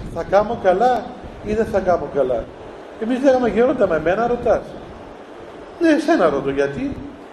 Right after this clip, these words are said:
Γιατί να μην σε ρωτήσω;» Διότι έβλεπε πίσω από την ερώτηση, όχι ποιον ρωτάει, ξέρω εγώ, αλλά έβλεπε αυτό το μυστήριο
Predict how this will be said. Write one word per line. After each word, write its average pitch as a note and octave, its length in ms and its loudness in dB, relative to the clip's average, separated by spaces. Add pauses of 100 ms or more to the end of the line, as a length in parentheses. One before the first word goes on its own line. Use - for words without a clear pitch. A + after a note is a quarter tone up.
(640)
Γιατί B3 200 -2
να C#4 100 2
μην F#3+ 140 0
σε F#3 120 -2
ρωτήσω;» C#3+ 360 0 (1300)
Διότι G3+ 380 2
έβλεπε F#3 720 2 (840)
πίσω A#3+ 300 2
από D4 160 2
την A#3+ 200 -4
ερώτηση, D#3+ 560 0
όχι C4+ 240 -4 (140)
ποιον B3 220 6
ρωτάει, D#3+ 440 2
ξέρω B2+ 340 -4
εγώ, A2 100 -4 (680)
αλλά D#3 200 6
έβλεπε A3 340 2
αυτό F#3+ 360 0
το - 20 4
μυστήριο F3 760 0